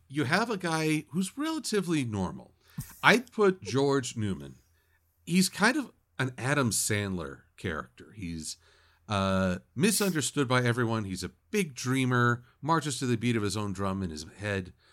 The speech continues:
but he has trouble fitting in with pop culture and they, or, uh, the surrounding environment. And so he's put, he's, he's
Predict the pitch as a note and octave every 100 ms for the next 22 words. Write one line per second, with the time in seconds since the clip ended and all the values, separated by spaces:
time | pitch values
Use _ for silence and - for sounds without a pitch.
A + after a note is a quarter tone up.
0 | _ _ A#2 - C3 B2+ B2 B2 B2+ B2
1 | B2+ A2+ A2+ - G#2 G2+ F2 F2 E2+ E2+
2 | - - G2+ - - G2 F#2 - F2 F2
3 | - _ - C3 B2+ - _ _ A#2 G#2
4 | G2 F#2+ F#2 F2 E2+ - G#2+ F#2+ D#2+ G#2+
5 | C#3 A#2+ G2+ - - - - F#3+ - D#3
6 | D3+ - C3 B2 - - A2+ A2 - -
7 | - _ _ _ _ _ _ - F3 E3
8 | - F3+ E3+